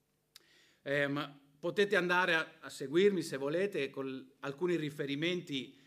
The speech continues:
di questi profeti. Amos dice in capitolo due, versetto sei:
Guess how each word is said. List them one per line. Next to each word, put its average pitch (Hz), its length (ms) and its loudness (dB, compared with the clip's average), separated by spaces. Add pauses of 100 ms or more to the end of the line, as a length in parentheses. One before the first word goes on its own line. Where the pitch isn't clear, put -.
(120)
di 143 140 -8
questi 156 300 -2
profeti. 151 760 -4 (380)
Amos 190 460 4
dice 185 440 0
in 180 180 0
capitolo 160 520 -2
due, 175 260 2
versetto 147 460 -4
sei: 160 500 -2